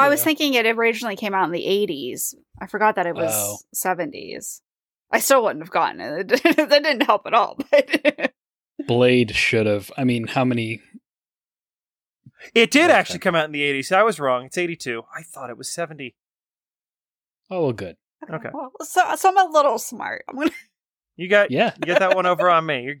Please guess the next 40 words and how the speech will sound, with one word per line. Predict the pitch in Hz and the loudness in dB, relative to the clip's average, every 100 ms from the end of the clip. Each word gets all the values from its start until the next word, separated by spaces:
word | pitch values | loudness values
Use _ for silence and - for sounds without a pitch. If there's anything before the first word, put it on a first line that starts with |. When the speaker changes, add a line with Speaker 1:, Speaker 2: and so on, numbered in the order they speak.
| _ | _
Speaker 2:
you're | 143 131 | -12 -6
doing | 156 147 | -4 -2
Speaker 3:
You | |
get | 139 135 | 0 0
Speaker 2:
good. | |
Speaker 3:
trivia | 110 156 135 | 2 4 4
points. | 117 123 104 90 - - | 2 -2 -6 -6 -4 0
All | |
right, | 285 - 311 | 2 2 2
so | 285 | 0
that's | 254 220 | 0 -2
a | - | -4
Speaker 2:
<laughs> | - | -2
Speaker 3:
point | 156 151 | 2 2
for | - 131 | 2 2
me. | 127 123 123 120 _ - _ _ _ _ - | 2 0 -2 -6 _ -20 _ _ _ _ -4
Speaker 2:
All | 143 | -4
right, | - | -2
we're | - 170 | -2 2
gonna | 190 | 2
come | - 175 143 | 2 0 4
back | 147 151 - | 4 4 2
to | 147 | -4
my | 127 131 123 | -2 -4 -4
second | - 143 - | 0 0 0
one | 135 | -6
'cause | 127 123 | -6 0
that | 143 | 0
might | 139 | 0
be | 120 | -4
a | 123 | -4
little | 123 | -4
too | - 131 | -6 -6
esoteric. | 123 127 - 131 127 _ _ 139 | -4 -6 -4 -2 -2 _ _ -2
This | 170 - | 0 0
one | 190 | 0
is | 175 202 | 0 0
a | |
subtitle. | - 170 - 139 156 - _ _ _ _ _ _ _ | 2 2 4 2 2 -4 _ _ _ _ _ _ _
Speaker 3:
Okay. | 104 95 104 | -8 -2 -4